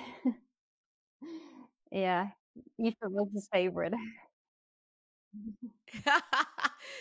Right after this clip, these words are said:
Speaker 2: Your daughter wants you to also know that she supports on how you chose to lay her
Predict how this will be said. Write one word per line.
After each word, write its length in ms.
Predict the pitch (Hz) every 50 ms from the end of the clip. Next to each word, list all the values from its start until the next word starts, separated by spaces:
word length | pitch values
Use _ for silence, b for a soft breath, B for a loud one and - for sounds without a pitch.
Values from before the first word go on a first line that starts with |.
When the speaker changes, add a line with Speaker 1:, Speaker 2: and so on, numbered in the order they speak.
| B B _ _ _ _ _ _ _ _ _ _ _ _ _ _ _ _ _ _ _ b b b b b _
Speaker 2:
Your 180 | 180 240 240 220
daughter 400 | - - 233 220 240 254 277 269
wants 380 | 233 247 240 233 226 - -
you 60 | 247
to 80 | 214 226
also 460 | - 165 196 226 226 - - 240 226
know 180 | 220 208 208 196
that 180 | 175 196 185 -
she 160 | - - 214
supports 680 | 190 - - 220 - - - - 233 247 254 247 - -
on 180 | 247 240 226 208
how 400 | 190 - - 220 208 208 208 208
you 220 | 190 185 208 196
chose 500 | - - - 208 185 196 208 208 - -
to 140 | - - 208
lay 220 | 190 190 180 175 165
her 140 | 160 175